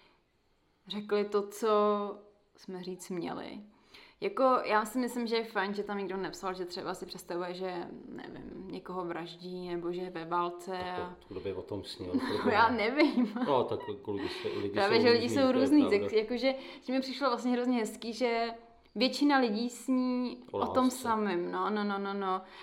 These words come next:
Speaker 1: A že je na tom krásně vidět, že sice, sice všichni jsme jako jiný, ale takový to jádro, vlastně všichni máme jaký podobný,
Speaker 2: To
Speaker 1: si
Speaker 2: je pravda.
Speaker 1: myslím.
Speaker 2: To je pravda.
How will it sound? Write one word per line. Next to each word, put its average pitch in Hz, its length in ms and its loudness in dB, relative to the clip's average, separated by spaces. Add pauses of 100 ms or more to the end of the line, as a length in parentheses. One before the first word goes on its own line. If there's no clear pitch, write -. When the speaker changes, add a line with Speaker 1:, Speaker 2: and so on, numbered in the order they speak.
(100)
Speaker 1:
A 233 120 0
že 233 460 2 (400)
je 247 240 0
na - 20 -2
tom 240 160 2
krásně 233 440 4
vidět, 180 320 4
že 214 180 0
sice, 277 300 0 (140)
sice 294 380 -2
všichni 294 480 -2
jsme 294 240 2
jako 285 200 0
jiný, 220 640 0 (480)
ale 220 160 2
takový 262 400 0
to 262 100 0
jádro, 214 760 6 (320)
vlastně 247 360 -4
všichni 240 380 -6
máme 226 200 -4
jaký 220 220 -8
podobný, 185 460 -6
Speaker 2:
To 202 60 -12
Speaker 1:
si - 80 -10
Speaker 2:
je - 60 -4
pravda. 165 140 -6
Speaker 1:
myslím. - 640 -8
Speaker 2:
To - 80 -20
je - 60 -10
pravda. - 360 -16